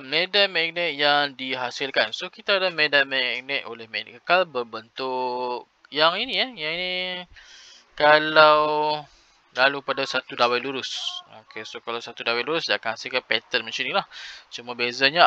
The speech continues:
arah putaran dia bergantung kepada arah arus. So, dalam kes ni, arus masuk ke dalam. Ingat lagi ya. So, arus masuk ke dalam, kita gunakan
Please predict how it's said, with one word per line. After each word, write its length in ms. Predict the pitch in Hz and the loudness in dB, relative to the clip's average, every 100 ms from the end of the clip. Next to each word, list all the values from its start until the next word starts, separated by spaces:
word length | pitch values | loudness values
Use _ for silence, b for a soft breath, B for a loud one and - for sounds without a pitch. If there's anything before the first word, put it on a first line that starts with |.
| 131 | 10
arah 160 | 139 | 8
putaran 400 | - 151 196 233 | 2 2 4 4
dia 80 | 196 | 2
bergantung 640 | 175 160 143 147 - 147 143 | -2 -2 -2 -4 -4 -4 -4
kepada 480 | 139 131 131 113 | -6 -2 2 4
arah 160 | 117 113 | 4 2
arus. 160 | 110 - | 0 -6
So, 240 | - 147 139 135 131 127 | -8 -6 -4 -2 -2 0
dalam 240 | 117 123 120 | 4 4 4
kes 240 | 143 135 180 | -2 -8 -6
ni, 400 | 190 190 190 160 | -4 -4 -4 2
arus 320 | 123 135 - | 4 4 -2
masuk 320 | 123 - 120 | -10 -10 -12
ke 80 | 120 | -4
dalam. 240 | 120 139 110 | 4 4 4
Ingat 160 | 117 113 | -2 -6
lagi 160 | 139 151 | 0 2
ya. 160 | 214 - b b b b b b | 0 -2 b b b b b b
So, 160 | - 104 | -10 -6
arus 240 | 113 123 | -6 -8
masuk 240 | 123 - | -12 -10
ke 80 | 110 | -8
dalam, 240 | 123 156 - | -2 -2 -2
kita 240 | - 104 | -8 -12
gunakan 320 | 104 98 92 | -12 -8 -2